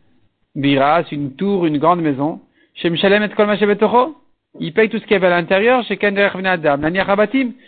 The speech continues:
car c'est l'habitude des gens de garder dans leur maison toutes sortes d'affaires, d'objets. Donc ici aussi, dans un coffre, il peut se trouver plus...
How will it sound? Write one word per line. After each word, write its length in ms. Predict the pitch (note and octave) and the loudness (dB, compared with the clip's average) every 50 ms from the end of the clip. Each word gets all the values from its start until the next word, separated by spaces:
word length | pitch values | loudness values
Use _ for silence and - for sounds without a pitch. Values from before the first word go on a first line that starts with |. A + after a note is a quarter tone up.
| - _ _ | -20 _ _
car 180 | - - E3 D#3 | -4 -2 -2 0
c'est 80 | - F#3+ | 2 2
l'habitude 380 | F3 F3+ F#3 F#3+ - A#3 G#3 | 2 2 2 0 -2 -2 0
des 160 | F3 F#3+ E3+ | 2 2 2
gens 240 | C#3+ D3+ C#3+ E3 G3 | 2 2 0 0 0
de 100 | F3 D3 | -2 -4
garder 300 | C#3+ C#3 E3 E3 F3 F#3+ | -2 0 0 2 2 2
dans 100 | F3+ F3 | 0 0
leur 140 | E3+ E3+ E3+ | 0 2 0
maison 260 | D#3+ D3+ D3 C#3 C#3 | 0 -2 -2 -6 -10
toutes 160 | C3 - F3+ | -10 -8 -2
sortes 140 | - G3+ F#3+ | -2 0 2
d'affaires, 380 | G#3 G#3 G3+ G#3 B3+ B3 G#3+ F3+ | 2 0 2 2 2 2 2 0
d'objets. 400 | E3+ F3+ F#3 F#3 B3+ B3+ A3+ A3 - _ _ _ _ _ _ _ _ _ _ | -2 -6 -2 -2 0 -2 -2 -4 -10 _ _ _ _ _ _ _ _ _ _
Donc 140 | C#3 D3 C#3+ | -6 -4 -4
ici 180 | G3+ F#3 - B3+ | -4 -2 2 2
aussi, 240 | C4 A#3+ A3 C#4 C#4 | 2 2 2 0 0
dans 160 | A3 F#3+ F3+ | 0 2 2
un 120 | G3+ G3 | 0 0
coffre, 280 | - G#3+ G#3+ G3+ - F#3+ | 2 2 2 2 0 -6
il 60 | F3+ | -8
peut 100 | - F#3+ | -8 -8
se 60 | F3+ | -6
trouver 340 | - - F3+ F#3 F3+ D#3+ D3+ - - _ _ _ _ _ _ _ _ | -6 -4 -2 0 0 -2 -2 -8 -16 _ _ _ _ _ _ _ _
plus... 360 | - - F3+ F#3 E3 E3+ E3 | -10 -6 -6 -4 -4 -6 -10